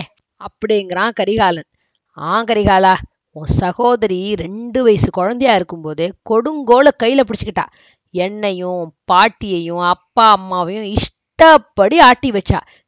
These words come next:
இப்போ என் வரைக்கும் அப்படித்தான். அவள் வச்சதே சட்டம். "கரிகாலா, உன் சகோதரிய பத்தி சொன்னா உனக்கு அது குறைச்சல்னு நினைக்காத.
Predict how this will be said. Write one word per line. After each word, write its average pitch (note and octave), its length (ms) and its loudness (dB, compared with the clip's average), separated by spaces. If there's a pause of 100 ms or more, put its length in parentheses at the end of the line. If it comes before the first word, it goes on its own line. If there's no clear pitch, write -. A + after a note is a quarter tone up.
இப்போ G3 360 -4
என் F#3+ 500 -2
வரைக்கும் A#3 400 2
அப்படித்தான். A3+ 460 0
அவள் E3+ 280 -6
வச்சதே C4 680 6
சட்டம். C#4 460 2 (360)
"கரிகாலா, A3 400 2 (180)
உன் D#3 220 -16
சகோதரிய A3 540 0
பத்தி G#3 220 -6
சொன்னா G#3 520 0 (220)
உனக்கு F#3+ 300 -6
அது F#3 140 -6
குறைச்சல்னு C#4 600 2
நினைக்காத. C4 500 2